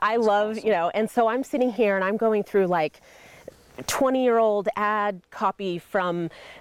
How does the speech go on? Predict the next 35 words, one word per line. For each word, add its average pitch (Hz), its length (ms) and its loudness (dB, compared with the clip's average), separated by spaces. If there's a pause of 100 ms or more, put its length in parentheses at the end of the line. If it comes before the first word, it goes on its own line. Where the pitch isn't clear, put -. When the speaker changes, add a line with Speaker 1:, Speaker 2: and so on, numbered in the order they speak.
(140)
Speaker 1:
Campari 185 1080 0
and, 170 580 -2
you 180 60 -4
know, 175 100 2
all 196 140 2
these 220 160 0
beautiful 180 680 0
spirits 196 540 -2
and 170 100 -8
wine 160 400 -2 (220)
brands 160 280 0
and 156 100 0
liqueur, 165 380 0
liqueur 160 260 -2
brands 151 340 -2
that 151 80 -8
they 143 120 0
have. 151 440 -2 (500)
And 170 480 -2 (320)
I 180 120 0
just 190 420 -2
kind 180 240 -2
of, 170 240 -8
like, 160 240 -2 (720)
the 190 220 -2
light 202 240 0
bulb 180 180 0
went 170 140 0
on 160 100 2
a 147 80 0
little 202 220 2
bit, 156 320 0
just - 240 -4
like, 151 260 -2
"Okay, 214 500 0